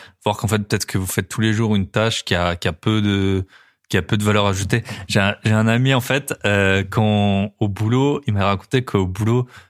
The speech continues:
quand on lui demandait de faire des trucs et qu'il trouvait que ça avait aucun sens, au bout d'un moment, il arrêtait de les faire, puis il regardait si quelqu'un, si quelqu'un lui réclamait, et puis si personne lui réclamait, ben, il voyait bien, je sais pas, un reporting ou quoi, un fichier qu'il devait faire tous les mois qui servait à rien.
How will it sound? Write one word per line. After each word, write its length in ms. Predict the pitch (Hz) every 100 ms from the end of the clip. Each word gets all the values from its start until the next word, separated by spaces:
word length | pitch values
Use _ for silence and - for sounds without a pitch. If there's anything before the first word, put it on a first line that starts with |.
| -
quand 140 | 110
on 20 | 107
lui 100 | 104
demandait 280 | 107 113
de 40 | 107
faire 160 | 101
des 120 | 98 98
trucs 300 | - 127 110
et 40 |
qu'il 140 | -
trouvait 200 | - 117
que 60 | 117
ça 80 | 98
avait 140 | 90
aucun 240 | 87 107 107
sens, 260 | - 127
au 140 | - 104
bout 80 |
d'un 80 | 95
moment, 140 | 104 117
il 80 |
arrêtait 300 | 90 92 101
de 80 | 104
les 120 | 92
faire, 340 | - 104 117 -
puis 140 | -
il 20 |
regardait 320 | 87 87 95 101
si 140 | -
quelqu'un, 640 | - - 113 101 95 90 - - - -
si 100 | -
quelqu'un 280 | 101 - 110
lui 120 | 101
réclamait, 500 | 95 - 95 101 104
et 40 |
puis 140 | 87 -
si 80 |
personne 320 | - - 101 92
lui 60 |
réclamait, 440 | 87 85 101 107 92
ben, 120 | 85
il 80 | 82
voyait 180 | 82
bien, 180 | 82 135
je 60 | -
sais 60 | -
pas, 80 | 95
un 60 |
reporting 640 | 85 85 - - - 98 90
ou 60 |
quoi, 180 | 80 98
un 80 | 85
fichier 400 | - - 101 101 - - - -
qu'il 120 | 101
devait 140 | 90 90
faire 180 | -
tous 100 | -
les 160 | 98 95
mois 220 | 95 98
qui 100 | 98
servait 280 | - 92 87
à 140 | 82
rien. 220 | 85 107